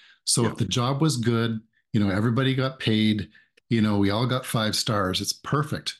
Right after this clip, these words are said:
Speaker 1: But
Speaker 2: Yeah.
Speaker 1: somehow it just doesn't always link up the proper way at the end. And
Speaker 2: Yeah.
Speaker 1: that's what you're left with is a, is a feeling of a project that's not quite finished for some reason, although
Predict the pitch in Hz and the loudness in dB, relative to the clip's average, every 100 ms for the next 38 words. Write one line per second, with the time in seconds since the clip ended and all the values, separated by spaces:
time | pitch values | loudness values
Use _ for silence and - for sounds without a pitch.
0 | - 107 - 131 139 143 123 101 123 - | -10 -4 -2 2 4 4 2 0 -2 -2
1 | 147 139 139 123 120 98 98 113 117 113 | 0 0 0 2 0 0 0 0 0 -4
2 | - - - 113 107 113 98 101 110 - | -4 -10 -6 -4 -2 0 2 0 -2 -4
3 | 95 101 110 151 151 - _ _ - 107 | -8 -4 0 2 0 -10 _ _ -2 0
4 | 107 127 - 135 - 107 95 107 117 104 | 2 0 -2 -2 0 0 0 -2 -4 -2
5 | 104 90 87 _ 120 104 98 - 127 127 | -2 -4 -6 _ -4 -4 -4 -2 2 4
6 | 120 104 95 - 104 104 117 - 92 - | 2 0 -6 -4 -2 0 -2 -4 -6 0
7 | 113 120 - _ - 110 113 107 - - | 0 0 -6 _ -10 -2 -2 -2 -12 -8
8 | 117 110 107 - - 101 - 104 104 104 | 0 0 0 -4 -6 -4 0 2 4 4
9 | 107 101 107 98 | 2 2 0 -2